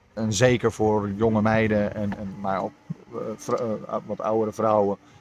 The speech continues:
is het helemaal gevaarlijk. Want, eh, de, de, de kans op verkrachting en dergelijke is enorm.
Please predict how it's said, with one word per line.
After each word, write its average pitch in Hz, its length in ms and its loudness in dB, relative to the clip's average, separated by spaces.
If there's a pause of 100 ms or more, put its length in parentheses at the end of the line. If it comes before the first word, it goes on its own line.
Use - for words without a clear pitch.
is 123 160 0
het 107 120 -4
helemaal 98 340 2
gevaarlijk. 107 560 0
Want, 98 220 -14
eh, 95 140 -8
de, 104 300 -10
de, 101 200 -14
de - 80 -20
kans 104 300 -2
op 104 120 -4
verkrachting 110 680 -2
en 104 120 -4
dergelijke 107 680 -2 (420)
is 131 280 0
enorm. 113 720 0